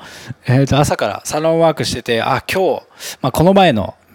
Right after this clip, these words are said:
えっと、出来事で言うと、今日から、あー、この前バチェラーし-、バチェラーの新シリーズが始まったから、あ、今日夜バチェラーし-、新しいの始まるなっ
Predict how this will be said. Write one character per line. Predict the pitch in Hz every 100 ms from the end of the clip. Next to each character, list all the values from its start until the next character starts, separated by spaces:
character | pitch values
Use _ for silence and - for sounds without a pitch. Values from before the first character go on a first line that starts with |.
| 123
え | 120
っ |
と、 | 123
出 | 120
来 | 123
事 | 147 123
で | 104
言 | 104
う |
と、 | - 131
今 | - 208
日 |
か | 131
ら、 | 104 - -
あ | 117 117 113 104 104
ー、 |
こ | - 165
の |
前 | 160
バ | 117 117
チ | 165
ェ |
ラ | 165
ー |
し-、 | 151 - - 170 165 -
バ | 156
チ | 185
ェ |
ラ | 135
ー | 107
の | 104
新 | 165
シ | 156 165
リ | 147
ー |
ズ | 110
が |
始 | 101 123
ま | 127
っ | 127
た | 131
か | 104
ら、 | 107 98 - - - 107
あ、 | 147 -
今 | - 170 151 135
日 |
夜 | 147 151
バ | 127 135
チ | 151
ェ |
ラ | 139 123 120
ー |
し-、 | 110 - - - - -
新 | 117 151 147
し |
い | 147
の |
始 | 117 131
ま | 135
る | 135
な |
っ | 147